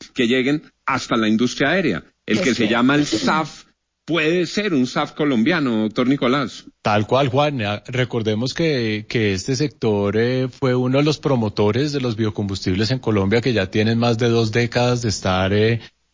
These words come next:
Speaker 2: eh, consolidados en el país. Todo el biodiesel que se utiliza en Colombia es producido a partir de aceite de palma, eh, y eso le permitió a este, a este sector crecer de forma muy importante. Uno de los principales,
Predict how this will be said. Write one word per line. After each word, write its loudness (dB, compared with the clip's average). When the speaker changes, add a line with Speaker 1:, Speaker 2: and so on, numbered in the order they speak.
Speaker 2:
eh, 0
consolidados 2
en -2
el -2
país. 0
Todo 4
el -2
biodiesel -2
que 0
se -2
utiliza 0
en -2
Colombia 0
es 0
producido 0
a 2
partir -4
de 2
aceite 0
de 2
palma, 0
eh, 0
y 2
eso 2
le 0
permitió -2
a 0
este, -2
a 0
este -2
sector -2
crecer 0
de -4
forma 0
muy 0
importante. -2
Uno -2
de -2
los -4
principales, 0